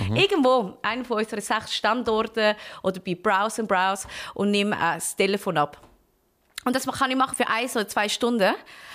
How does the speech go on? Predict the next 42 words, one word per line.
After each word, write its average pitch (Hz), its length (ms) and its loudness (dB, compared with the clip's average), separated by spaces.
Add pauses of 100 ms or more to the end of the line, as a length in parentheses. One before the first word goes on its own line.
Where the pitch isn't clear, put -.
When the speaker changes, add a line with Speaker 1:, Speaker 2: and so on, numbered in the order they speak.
(140)
Speaker 2:
aber 208 160 2
ich 220 240 0
lerne 214 320 0
dabei 196 300 -4
so 202 460 2
viel. 196 500 -2
Ich 202 120 -6
Speaker 1:
Mhm. 202 60 -4
Speaker 2:
weiss, 202 400 0
was 196 160 -4
sie 190 80 -8
fragen, 208 680 0 (400)
wo, 185 260 -4
wo 208 100 0
der 214 140 0
Need 220 340 0
ist, 202 480 -2
ähm, 175 720 0
und, 175 480 -6
ähm, 160 600 0 (280)
ja, 180 160 -2 (160)
los 233 260 2
auch 214 120 2
im 220 160 -2
Warteraum 214 540 0
dann 196 140 -4
auch 185 60 4
ein 185 100 2
bisschen 202 180 -8
zu, 269 220 -6
wa-, 196 680 -2
was - 200 -6
die 214 80 -6
Leute 220 140 -6
miteinander 190 420 -2
reden. 233 320 0 (500)
Und 233 100 -8
ich 294 140 -2
gehe 294 260 2
proaktiv 269 560 0
auf 247 120 -6
sie 240 180 -4